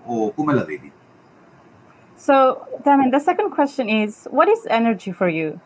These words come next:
Speaker 2: Is it something internal or external? And is there a magical energy that flows in the world and we possess a part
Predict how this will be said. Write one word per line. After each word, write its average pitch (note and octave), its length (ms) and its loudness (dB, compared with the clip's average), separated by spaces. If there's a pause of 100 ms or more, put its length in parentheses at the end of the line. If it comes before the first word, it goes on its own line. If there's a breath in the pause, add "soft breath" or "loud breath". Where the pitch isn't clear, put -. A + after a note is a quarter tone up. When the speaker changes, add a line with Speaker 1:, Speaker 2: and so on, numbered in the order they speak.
(140)
Speaker 2:
Is A3+ 160 -4
it B3 120 -2
something D4 500 4
internal B3 840 0
or G#3 140 -2
external? F#3 800 -6 (140)
And G3 340 0 (180)
is A3+ 180 -6
there C4 140 2
a C4+ 80 6
magical A#3+ 560 0
energy G#3 440 -2
that A#3 140 -6 (180)
flows G3+ 320 0
in A3+ 100 -2
the G3+ 80 -2
world F#3+ 500 0
and G3+ 140 -6
we G#3 80 -2
possess - 540 -4
a G3 40 -6
part F#3+ 360 -2